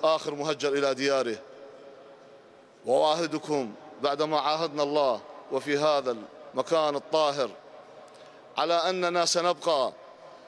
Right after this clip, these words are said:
المدافعين والمطالبين بمعرفة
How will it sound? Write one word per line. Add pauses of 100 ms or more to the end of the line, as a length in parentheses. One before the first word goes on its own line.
(680)
المدافعين
والمطالبين
بمعرفة